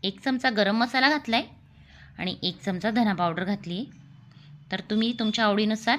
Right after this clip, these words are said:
यात मसाले कमी जास्त करू शकता.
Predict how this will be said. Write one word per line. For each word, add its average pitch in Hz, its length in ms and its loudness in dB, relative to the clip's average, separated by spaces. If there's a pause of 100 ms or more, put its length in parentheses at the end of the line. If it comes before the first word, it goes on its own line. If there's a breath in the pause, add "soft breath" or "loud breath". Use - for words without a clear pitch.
(1700)
यात 208 220 2
मसाले 214 400 4
कमी 202 320 2
जास्त 196 300 0 (100)
करू 233 160 4
शकता. 277 400 0